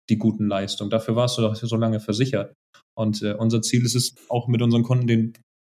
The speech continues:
die guten Leistungen im Alter aufrechtzuerhalten.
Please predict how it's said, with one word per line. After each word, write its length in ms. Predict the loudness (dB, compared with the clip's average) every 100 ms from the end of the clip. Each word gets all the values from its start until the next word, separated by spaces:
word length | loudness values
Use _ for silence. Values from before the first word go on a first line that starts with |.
| _
die 100 | 2
guten 260 | 8 8 8
Leistungen 440 | 8 6 4 0
im 80 | 2
Alter 240 | 4 6 6
aufrechtzuerhalten. 1040 | 6 0 -2 -2 -4 -4 -2 -6 -6 -10